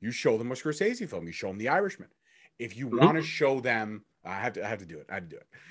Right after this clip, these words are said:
Speaker 1: If you <laughs> want to, if you wanna show them, uh, what forty years of going against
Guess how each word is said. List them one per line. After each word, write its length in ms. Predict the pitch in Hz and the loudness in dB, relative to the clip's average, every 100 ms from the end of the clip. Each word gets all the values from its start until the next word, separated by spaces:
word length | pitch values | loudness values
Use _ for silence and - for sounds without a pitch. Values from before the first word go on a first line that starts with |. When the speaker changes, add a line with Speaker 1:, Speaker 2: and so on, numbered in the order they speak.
| - - | -20 -6
Speaker 1:
If 120 | 127 123 | -4 -2
you 60 | - | -2
<laughs> 180 | 143 175 | 2 0
want 140 | 156 | 0
to, 260 | - 147 127 - _ _ _ _ - | 2 4 4 0 _ _ _ _ -12
if 100 | 104 | -6
you 80 | |
wanna 240 | 120 156 226 | -2 -2 -2
show 320 | - 139 160 | -2 0 2
them, 300 | 113 87 92 _ _ _ _ _ _ _ _ - | 0 -8 -14 _ _ _ _ _ _ _ _ -10
uh, 360 | 92 92 82 85 - _ _ _ _ _ _ _ _ _ - | -8 -6 -8 -10 -14 _ _ _ _ _ _ _ _ _ -20
what 420 | 107 127 117 - _ _ _ | -4 0 0 -2 _ _ _
forty 340 | _ 123 143 160 | _ 0 0 0
years 540 | 127 107 117 151 156 | -4 -2 0 -2 -4
of 180 | 101 95 | -8 -6
going 320 | 107 107 127 | -4 -2 -4
against 520 | 110 95 113 110 - | -4 -6 -6 -8 -12